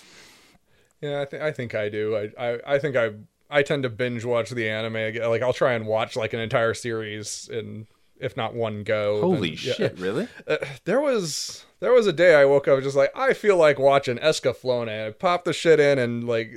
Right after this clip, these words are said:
Speaker 1: the end of the day, I'd watch the whole damn ten-hour series.
Speaker 2: Oh my
Speaker 1: <laughs>
Speaker 2: God. See, yeah, like that. I just don't, I, I get tired. I mean, I, I get bored of the same thing, but I get it. I mean, it's, if it's a, if you, if you're into it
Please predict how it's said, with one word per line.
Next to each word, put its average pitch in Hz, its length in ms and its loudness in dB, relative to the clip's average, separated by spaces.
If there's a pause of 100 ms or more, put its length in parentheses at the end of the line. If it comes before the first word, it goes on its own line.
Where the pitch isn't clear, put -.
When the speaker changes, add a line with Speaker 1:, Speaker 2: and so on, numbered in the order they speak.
(200)
Speaker 1:
the 127 300 -6
end 180 180 2
of 151 60 4
the 143 60 6
day, 139 300 8
I'd 123 160 4
watch 123 300 2
the 120 80 0
whole 123 120 4
damn 117 320 0
ten-hour 113 460 -2
series. 117 460 -2
Speaker 2:
Oh 220 140 6
my 101 180 6
Speaker 1:
<laughs> - 0 -
Speaker 2:
God. 185 400 2
See, 135 280 6
yeah, 113 100 4
like 104 240 -2
that. 101 360 0 (1500)
I 104 60 -2
just 101 240 -8
don't, 92 380 -4
I, 104 320 -2
I 110 80 -2
get 123 260 -2
tired. 92 380 0
I 82 80 -2
mean, 98 140 -4
I, 107 140 -6 (260)
I 98 100 -8
get 110 260 -8
bored 92 300 -4
of 80 100 -6
the 82 120 -6
same 85 220 -10
thing, 90 180 -8
but 92 180 -6
I 101 100 -2
get 113 240 -2
it. 90 180 -2
I 90 100 -6
mean, 95 200 -6
it's, 95 160 -6
if 95 180 -10
it's 101 180 -10
a, 98 280 -4
if 92 160 -14
you, 90 120 -8
if 90 240 -12
you're 95 120 -10
into 120 300 -12
it 127 180 -12